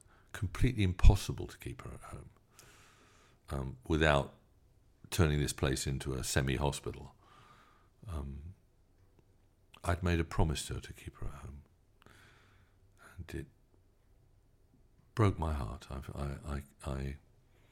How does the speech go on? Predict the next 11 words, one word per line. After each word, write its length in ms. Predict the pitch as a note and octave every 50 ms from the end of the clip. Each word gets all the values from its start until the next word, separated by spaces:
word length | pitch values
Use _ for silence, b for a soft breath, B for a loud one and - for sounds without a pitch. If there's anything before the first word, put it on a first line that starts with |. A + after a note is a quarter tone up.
| b b b b b _ _ _ b b b b b b b b b b b b _
in 160 | - F2 E2+ E2
all 240 | F2 F2 F2 E2+ E2
seventy-seven 680 | - - F2+ D#2+ D#2+ D#2 D#2 D#2 D2 - D#2+ D2 D2 D2+
years 260 | D2 D2 C#2 C2+ C#2
of 80 | C#2
my 160 | C2+ C2+ C2 C2
life, 300 | C2 C2 C2 B1 - -
I 60 | D2
cannot 480 | - - - - - C#2 B1 A1+ - - _ _ _ _ _ _ _ _ _ - b b b b b b b
relate 540 | - F2+ D2+ C2+ C2+ C2+ C2+ C2 B1+ - -
to 200 | - - - -